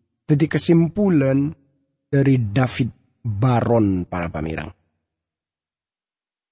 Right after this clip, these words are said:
David Baron enang bukuna The Visions and Prophecies of Zakaria. Dadi kenika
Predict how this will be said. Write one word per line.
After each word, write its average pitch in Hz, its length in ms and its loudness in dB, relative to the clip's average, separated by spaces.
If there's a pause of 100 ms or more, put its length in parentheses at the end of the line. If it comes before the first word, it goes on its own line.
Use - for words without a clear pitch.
(440)
David 110 320 -4
Baron 135 400 4
enang 120 240 2
bukuna 127 720 0 (240)
The 110 160 -4
Visions 143 880 -2 (720)
and 120 480 0 (320)
Prophecies 127 1200 -2
of 123 400 -4 (320)
Zakaria. 107 800 -8 (1500)
Dadi 196 320 2
kenika 285 480 2